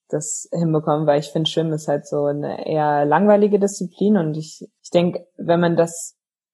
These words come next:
also auch als erwachsene Person, mit mehr Spaß sozusagen verbinden kann, also, ja, es gibt ja die einen Trainer, die jede Woche das Gleiche schwimmen lassen und andere, die da echt tausende Ideen haben und da finde ich, glaub ich, äh, wenn es so ein bisschen abwechslungsreicher ist, das finde ich immer viel besser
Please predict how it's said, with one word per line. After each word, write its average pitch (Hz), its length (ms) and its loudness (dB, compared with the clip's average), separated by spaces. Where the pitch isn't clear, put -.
also - 240 2
auch 170 260 2
als - 480 -2
erwachsene 151 480 -2
Person, 143 440 -4
mit - 320 -6
mehr 151 460 2
Spaß 151 420 2
sozusagen 156 440 -2
verbinden 156 420 -4
kann, 147 300 -8
also, 143 300 -6
ja, 143 100 0
es 151 120 -4
gibt 156 160 -4
ja 143 240 -2
die 151 80 4
einen 175 200 4
Trainer, 180 340 2
die 165 380 -2
jede 165 260 0
Woche 165 200 2
das 156 140 -6
Gleiche 208 280 2
schwimmen 220 260 2
lassen 214 460 2
und 151 200 -6
andere, 165 360 2
die 156 120 -2
da 147 140 4
echt 156 220 -2
tausende 160 340 2
Ideen 160 360 -2
haben 151 240 -2
und 143 120 -4
da 147 100 2
finde 156 220 -4
ich, 156 120 -10
glaub 147 180 0
ich, 156 280 -10
äh, 151 180 -2
wenn 147 100 0
es 156 140 -4
so 156 80 -4
ein 156 40 0
bisschen 156 220 -4
abwechslungsreicher 165 880 0
ist, - 200 -2
das 170 100 -12
finde 160 200 -2
ich 160 60 0
immer 156 200 2
viel 160 200 0
besser 170 480 2